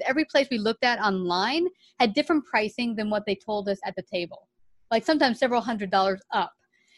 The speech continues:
Are they up costing it on purpose to, you know, see if they can get it? How does that work?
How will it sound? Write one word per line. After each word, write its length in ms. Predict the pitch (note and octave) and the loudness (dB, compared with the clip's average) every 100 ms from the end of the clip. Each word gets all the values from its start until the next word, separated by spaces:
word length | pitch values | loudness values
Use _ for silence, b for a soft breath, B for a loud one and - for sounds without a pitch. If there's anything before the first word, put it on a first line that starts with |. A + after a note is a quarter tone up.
| b | b
Are 160 | C4 C#4 | 6 6
they 240 | D#4 E4+ - | 6 4 6
up 200 | D4+ D4+ - | 4 4 2
costing 440 | D4 C#4+ - D4 | 4 4 2 -2
it 100 | B3+ | 2
on 180 | A3 G#3 | 2 0
purpose 600 | - D#4 D#4 D#4 D#4 - | 2 2 4 4 4 2
to, 360 | B3+ A3+ A3 F#3+ | 0 2 0 -2
you 140 | A#3 | -2
know, 220 | A3 G3+ | 0 0
see 180 | G3+ B3+ | 0 -4
if 80 | A3+ | 0
they 100 | A3 | -2
can 140 | G#3 | 0
get 220 | A#3 C#4 | 2 4
it? 200 | D4+ B3+ | 4 2
How 140 | A#3+ C4 | 0 0
does 120 | B3 | 2
that 180 | G#3 F#3 | 0 0
work? 180 | - | -10